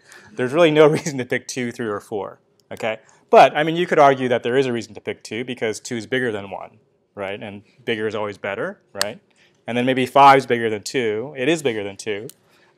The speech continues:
Um, so really, there's no way to figure out what's better, right? So let's think about, um, and this applies not so much now, but in the old days, let's say you went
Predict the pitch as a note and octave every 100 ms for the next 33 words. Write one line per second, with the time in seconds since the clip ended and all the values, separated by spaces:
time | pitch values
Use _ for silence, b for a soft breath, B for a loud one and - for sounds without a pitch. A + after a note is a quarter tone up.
0 | - B2 B2 - E3+ E3 F#3 F#3+ D#3+ D3+
1 | D3+ D#3 D#3+ D#3+ D3+ D3 D3 C3+ D3 C3
2 | C#3+ D#3 A#2+ B2 A#2+ - C#3 C3+ F#2+ G#2+
3 | G2+ A2 C3+ _ b b b - - C3+
4 | D3+ D#3+ F3 E3 D3 C3+ B2+ D3 - C3+
5 | B2 A#2+ A#2+ A#2+ A#2+ - D3+ E3 E3+ G3+
6 | - F#3 - F3 D#3+ D3+ D#3 D3 D#3 C#3+
7 | C3+ C#3 C3+ C#3 C3 C#3 D3 G#3 G3+ C3
8 | G#2 A#2 D3+ - - C#3+ D#3 F3+ E3 D#3+
9 | C#3+ B2+ C3+ C3